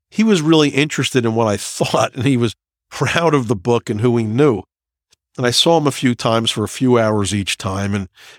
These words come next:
we rarely spent time talking about trial strategy, 'cause he just wasn't interested at all. And that seemed odd to me, really odd, because he's soon gonna be fighting for his life and didn't want to talk strategy at all.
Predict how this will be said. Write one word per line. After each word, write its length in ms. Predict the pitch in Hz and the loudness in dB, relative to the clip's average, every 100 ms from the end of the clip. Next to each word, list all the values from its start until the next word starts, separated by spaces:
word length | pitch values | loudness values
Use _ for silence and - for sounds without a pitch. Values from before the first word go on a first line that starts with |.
| - | 0
we 120 | 120 | 2
rarely 420 | 110 127 143 131 | 4 4 4 2
spent 400 | 110 - 120 110 | 0 0 -2 0
time 400 | 120 113 104 101 | 0 0 0 -4
talking 420 | - 117 110 110 | -2 0 0 0
about 280 | 104 101 98 | -2 -2 -2
trial 340 | - 127 127 | 0 2 2
strategy, 640 | 120 - 98 87 90 95 90 - _ _ _ | 0 -2 -4 -4 -6 -8 -10 -16 _ _ _
'cause 140 | 123 | -4
he 100 | 147 | -2
just 260 | 131 214 - | 0 -2 -2
wasn't 360 | 143 147 131 - | -2 -2 -4 0
interested 540 | 180 - 143 - 92 | 0 0 -2 -2 -6
at 100 | 90 | -8
all. 260 | 87 87 - _ _ _ _ _ _ _ - | -10 -14 -20 _ _ _ _ _ _ _ -4
And 260 | 131 120 117 | -2 -2 -2
that 180 | 160 196 | -2 0
seemed 320 | - 170 147 | 2 2 0
odd 300 | 156 240 233 | 0 -2 -2
to 100 | 143 | -4
me, 240 | 90 85 - _ _ _ | -6 -12 -18 _ _ _
really 340 | - 208 247 117 | -2 2 4 2
odd, 240 | 92 110 | 0 0
because 320 | 123 160 147 - _ _ | 0 0 0 -4 _ _
he's 180 | 165 147 | -2 2
soon 300 | - 240 269 | 2 4 4
gonna 140 | 208 | 4
be 120 | 156 | 2
fighting 380 | 131 160 175 175 | 0 0 2 2
for 180 | 156 135 | 2 2
his 140 | 117 | 2
life 340 | 117 175 180 131 | 2 4 4 2
and 120 | 117 | 0
didn't 180 | 151 151 | 2 2
want 120 | 135 | 2
to 120 | 123 | 2
talk 180 | 139 123 | 0 -2
strategy 560 | - 117 123 170 143 | -4 -2 0 0 0
at 60 | 117 | 0
all. 360 | 92 101 170 | 0 0 0